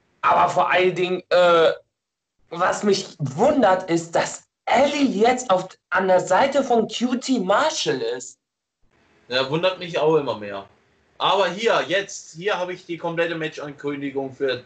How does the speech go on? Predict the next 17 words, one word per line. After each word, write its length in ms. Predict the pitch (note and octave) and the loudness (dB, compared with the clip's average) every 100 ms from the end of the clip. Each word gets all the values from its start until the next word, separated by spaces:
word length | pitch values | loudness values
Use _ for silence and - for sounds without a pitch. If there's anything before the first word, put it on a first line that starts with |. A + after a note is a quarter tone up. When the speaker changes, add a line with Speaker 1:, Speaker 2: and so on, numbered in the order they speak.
| - | -2
Speaker 2:
Dark. 320 | A2+ F#2+ - - | -2 -2 -6 -10
Also 260 | A2 - | -12 -8
das 220 | B2 B2+ C3+ | -8 -6 -8
wird 160 | B2+ | -10
richtig 340 | A2 G#2 F#2+ G2 | -14 -14 -14 -10
heftig. 380 | F#2 - F2 _ _ _ _ _ _ _ _ _ _ _ _ _ _ _ _ | -10 -12 -20 _ _ _ _ _ _ _ _ _ _ _ _ _ _ _ _
Non-Title 920 | B2+ E3+ A#3 B3+ - G#3 G#3+ A3 G3+ | -2 0 0 -2 -4 0 0 0 -6
Single, 420 | G3+ A#3 B3 B3 - | -8 -12 -8 -8 -4
Empty 500 | E3+ G3+ A3+ - G#3 | -4 -4 -8 -12 -8
Arena 400 | F#3+ G3 G#3+ G#3 | -6 -6 -8 -8
Singles 420 | G3+ G#3 G3+ D3+ | -8 -8 -8 -8
Match. 320 | C#3 A#2+ - _ - | -8 -8 -10 _ -14
Äh, 140 | C3+ C3+ _ - - - - - - _ - | -14 -14 _ -20 -20 -20 -20 -20 -20 _ -6
äh, 280 | C3+ C#3 C#3 | -2 -2 -2
Moxley 460 | D3+ F#3+ - G#3 | -2 -2 -4 -8
gegen 300 | F3+ F3 D#3+ | -4 -4 -4
Anthony. 420 | D3+ D3+ A#2 F#2+ | -10 -12 -14 -16